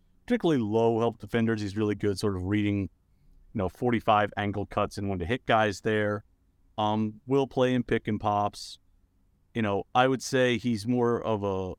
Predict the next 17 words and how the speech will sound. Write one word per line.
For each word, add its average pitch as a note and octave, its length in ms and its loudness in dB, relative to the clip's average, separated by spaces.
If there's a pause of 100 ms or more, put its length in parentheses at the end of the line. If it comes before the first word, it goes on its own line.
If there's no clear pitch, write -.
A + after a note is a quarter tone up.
finesse A2+ 500 -2
big, D3+ 460 -2 (140)
even B2 200 0
when B2 100 0
he A#2 60 0
posts A2+ 360 0
up, G#2+ 180 0 (120)
you A#2 60 -4
know, F#2 260 -4 (460)
footwork, A#2+ 640 0 (180)
counters, A2+ 480 0
wants A2 220 -4
a A2+ 40 0
lot A2 180 2
of G2 80 -8
drop A2 340 2
steps, - 600 -4